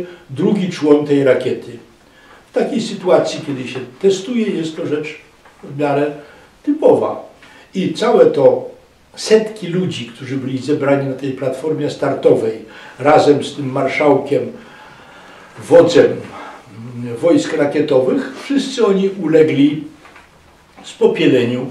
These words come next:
przez walący się, i najpierw płonący, a później się walący w dół rzekę ognia z drugiego stopnia rakiety. Później ta cała rakieta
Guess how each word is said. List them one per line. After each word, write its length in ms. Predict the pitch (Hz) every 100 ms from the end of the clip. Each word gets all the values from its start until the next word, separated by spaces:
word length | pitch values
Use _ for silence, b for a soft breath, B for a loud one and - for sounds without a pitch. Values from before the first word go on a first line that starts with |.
| B B B B
przez 520 | - - - - - -
walący 680 | - 143 170 170 - 135 -
się, 220 | 139 123 - B B B B B
i 160 | 135 120 120
najpierw 340 | 127 147 147 127
płonący, 640 | - 156 147 147 127 135
a 40 | 120
później 300 | 147 139 131
się 160 | 143
walący 480 | 131 143 143 139 139
w 60 | 120
dół 300 | 139 131 123 - B B B - - - -
rzekę 440 | - - - -
ognia 420 | 156 135 131 117
z 120 | -
drugiego 600 | - 185 180 180 170 170 -
stopnia 500 | - 175 175 175 156
rakiety. 460 | 147 147 143 151
Później 320 | 135 147 135 135
ta 220 | 127 120
cała 300 | 147 139 120
rakieta 460 | 117 139 127 117